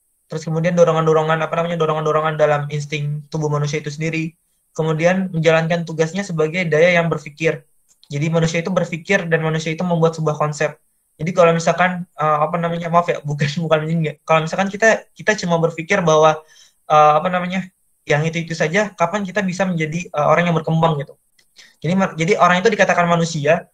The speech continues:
apabila manusia, apa, apabila dia bisa berkembang gitu dan berubah menjadi lebih baik. Lalu kemudian manusia memperoleh konsep dari ide, dari alam dan sekitarnya. Lalu, eh, kemudian lanjutannya adalah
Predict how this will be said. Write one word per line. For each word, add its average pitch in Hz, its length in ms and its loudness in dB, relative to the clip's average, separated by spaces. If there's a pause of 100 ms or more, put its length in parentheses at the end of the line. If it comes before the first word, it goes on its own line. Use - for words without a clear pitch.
(240)
apabila 156 640 2
manusia, 160 480 0
apa, 165 240 2
apabila 165 400 0
dia 185 240 0
bisa 175 240 0
berkembang 170 480 -2
gitu - 160 -14 (240)
dan 156 160 0
berubah 165 320 0
menjadi 156 240 -2
lebih 147 160 0
baik. 143 240 2 (1040)
Lalu 190 160 0
kemudian 202 240 4
manusia 202 320 0
memperoleh 196 400 4
konsep 185 480 0
dari 170 320 2
ide, 202 560 2 (240)
dari 151 160 -2
alam 180 400 4
dan 156 160 -2
sekitarnya. 185 720 -4 (1200)
Lalu, 220 480 4 (320)
eh, 170 560 6
kemudian 175 320 -2
lanjutannya 185 720 -2
adalah 160 480 -2